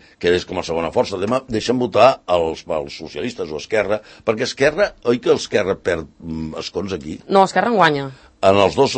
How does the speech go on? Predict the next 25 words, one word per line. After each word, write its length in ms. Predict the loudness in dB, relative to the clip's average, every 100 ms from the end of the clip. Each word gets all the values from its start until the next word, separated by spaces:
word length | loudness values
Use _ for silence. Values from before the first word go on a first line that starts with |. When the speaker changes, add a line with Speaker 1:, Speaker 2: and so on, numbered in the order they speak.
| -2
Speaker 1:
en 160 | 0 2
els 280 | 2 2 4
Speaker 2:
En 100 | 6
els 100 | 6
dos 120 | 6
en 100 | 8
guanya. 340 | 8 6 4 2
Esquerra 280 | 4 6 6
està 120 | 6
actualment 460 | 4 8 8 6 4
amb 160 | 6
deu 220 | 8 8 8
diputats 600 | 2 2 2 2 0 -14 -20 -10 0
i 120 | 2
segons 400 | 6 8 8 8
el 100 | 4
ceo 300 | 6 4 4 0 -4
es 100 | -2
posaria 300 | 2 4 4
amb 120 | 4
catorze 580 | 4 6 4 4 2 2
i 80 | 2
el 100 | 2
cis 200 | 2 -2
disset. 340 | -2 0 -2